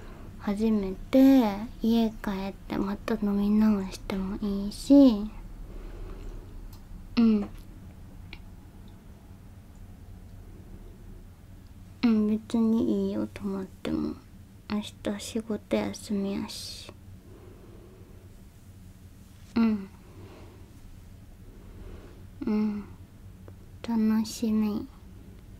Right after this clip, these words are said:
わかった。じゃあ、終わったら連絡して。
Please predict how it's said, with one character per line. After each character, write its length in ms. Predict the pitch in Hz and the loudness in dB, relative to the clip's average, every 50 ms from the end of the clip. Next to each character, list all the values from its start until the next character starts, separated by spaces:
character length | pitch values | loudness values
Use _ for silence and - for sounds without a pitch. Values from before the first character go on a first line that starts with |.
| - - - - - - - - - - - - - - - - - - - - - - - - - - - - - - - - - - - - - - - - - - - | -18 -18 -18 -16 -16 -16 -16 -16 -16 -18 -18 -18 -20 -20 -18 -18 -18 -18 -18 -18 -18 -18 -18 -18 -18 -16 -18 -18 -16 -16 -18 -18 -18 -18 -18 -16 -16 -16 -16 -18 -18 -12 -8
わ 60 | - 220 | -8 -6
か 200 | - - 226 226 | -4 -4 -4 -4
っ 40 | 220 | -4
た。 200 | - - 220 208 | -4 -4 -6 -4
じ 120 | 208 - 226 | 0 2 2
ゃ 60 | 220 | 4
あ、 640 | 220 233 233 247 247 247 240 220 202 208 220 226 262 - - - - - - - - - - - - - - - - - - - - - - | 4 6 6 6 6 6 4 4 2 0 -2 -4 -6 -8 -14 -18 -20 -20 -18 -18 -16 -16 -16 -16 -16 -16 -16 -16 -16 -16 -16 -16 -16 -10 -4
終 100 | - 240 | -2 0
わ 120 | 240 240 233 | 0 2 0
っ 60 | 220 220 - | 0 -2 -4
た 120 | - 214 | -6 -4
ら 200 | 226 202 208 208 | -4 -4 -4 -4
連 300 | 196 196 202 214 208 202 | -4 0 0 2 2 0
絡 360 | 208 208 - - - 220 208 - | 0 -4 -6 -6 -6 -6 -6 -8
し 100 | - - | -10 -12
て。 200 | - - 240 | -8 -6 -6